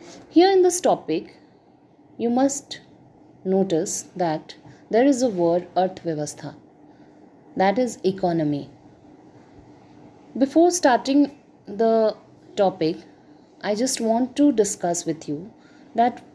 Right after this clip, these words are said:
what is this economy? Because you are a commerce student as well as an economic student, you must define this word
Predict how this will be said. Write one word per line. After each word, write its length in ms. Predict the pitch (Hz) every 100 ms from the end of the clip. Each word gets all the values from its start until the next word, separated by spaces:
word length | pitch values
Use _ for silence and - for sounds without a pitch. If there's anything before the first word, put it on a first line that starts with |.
| - _
what 380 | 208 214 269 294 -
is 240 | 226 247 208
this 240 | 226 226
economy? 720 | 196 190 175 160 160 175 147 - _ _ _ - - - - -
Because 440 | 170 - 220 269
you 120 | 240 208
are 140 | 185
a 60 | 185
commerce 420 | 185 160 165 165
student 400 | 170 151 170 220 -
as 260 | 170 175
well 160 | 175 160
as 300 | 156 156 156 - - -
an 200 | 170 226
economic 500 | 233 175 156 151 147
student, 420 | - 143 147 226 - - - - -
you 140 | 196
must 420 | 185 220 311 - -
define 580 | 214 - 170 156 160 156
this 500 | 160 156 - - - - - - _ -
word 420 | 147 165 147 160